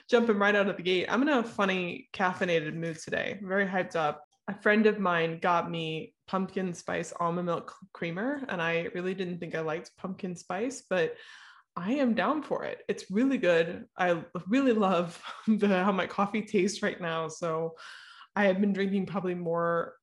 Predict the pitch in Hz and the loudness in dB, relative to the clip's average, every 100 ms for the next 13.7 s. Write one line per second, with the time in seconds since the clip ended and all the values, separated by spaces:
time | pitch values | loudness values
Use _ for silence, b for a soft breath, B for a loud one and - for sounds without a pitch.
0 | - - - 165 185 170 165 170 160 190 | -20 -12 -8 -4 -2 -2 -4 -6 -8 -8
1 | 170 190 190 214 269 262 - 180 180 175 | -6 -4 0 0 0 -2 -4 0 0 0
2 | 175 175 - - - - 233 233 240 339 | -2 -6 -10 -12 -12 -4 -2 -2 -2 -2
3 | - - - - 202 233 233 226 254 240 | -2 -8 -8 -6 -4 -4 -4 -2 0 0
4 | - - - B B B B 392 302 180 | 0 -8 -12 B B B B 2 4 2
5 | - - 247 254 - 185 - - - 214 | 0 0 2 2 2 0 0 -4 -4 0
6 | 220 240 - 247 262 180 165 147 160 165 | 2 2 2 0 0 0 2 0 -2 0
7 | 233 294 254 - 170 151 147 151 202 214 | 2 4 4 2 -4 -6 -6 -2 2 2
8 | 208 196 185 - 233 226 214 214 214 - | 4 0 0 0 0 2 0 -2 -4 -8
9 | B B B 165 185 - 190 185 175 - | B B B -8 -4 0 0 0 -4 -4
10 | 196 - 190 180 180 - 175 262 240 - | -6 -4 -2 -2 -2 -4 0 0 0 0
11 | 175 175 - B B B - 175 - - | 0 0 -6 B B B -4 -4 -4 -4
12 | 180 165 170 - _ _ - 170 208 277 | -2 -2 -4 -8 _ _ -10 2 4 4
13 | 285 226 190 185 190 185 | 4 0 0 0 0 -2